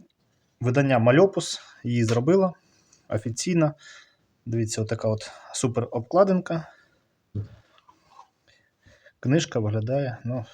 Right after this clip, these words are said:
отак от. Е, на головній сторінці, е, ну, якщо ви в темі, то головна, по суті, центральна героїня. Е, це Джинкс, Джинкс, е, ко-,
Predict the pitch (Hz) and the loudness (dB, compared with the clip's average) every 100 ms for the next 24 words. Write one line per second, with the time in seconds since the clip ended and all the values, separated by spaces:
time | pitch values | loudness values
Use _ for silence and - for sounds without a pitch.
0 | - - 101 90 - - - _ _ _ | -14 -14 -8 -10 -10 -20 -20 _ _ _
1 | _ - - - - - - _ _ _ | _ -20 -20 -18 -18 -18 -20 _ _ _
2 | 110 113 110 - 127 143 151 147 131 127 | 2 4 2 2 4 6 6 6 4 2
3 | 131 117 - 101 - _ _ _ _ _ | 2 0 -2 -4 -8 _ _ _ _ _
4 | _ _ _ _ _ - - 98 104 101 | _ _ _ _ _ -12 -10 -8 -6 -8
5 | - - - - _ _ _ _ _ _ | -12 -16 -20 -20 _ _ _ _ _ _
6 | 107 104 123 113 107 123 113 110 - - | -12 -4 0 0 0 0 0 0 -6 -18
7 | - - 123 113 104 - - _ _ - | -4 2 4 4 0 -10 -20 _ _ -2
8 | 110 - 110 120 123 120 104 - 113 - | -2 -2 -2 0 2 2 0 -2 -6 -4
9 | 107 110 - - _ - 123 117 107 107 | -4 -6 -6 -20 _ -2 2 4 4 2
10 | 113 117 139 214 208 196 - - - - | 2 2 2 4 2 0 -8 -20 -20 -20
11 | _ _ _ _ _ _ _ _ 110 107 | _ _ _ _ _ _ _ _ -4 -4
12 | - 120 107 170 214 - - - - - | 0 0 2 4 2 0 -8 -8 -14 -10
13 | 123 117 196 202 - - - - - _ | -2 4 6 6 0 0 0 -2 -10 _
14 | _ 311 120 110 107 127 | _ -6 -4 -2 0 -2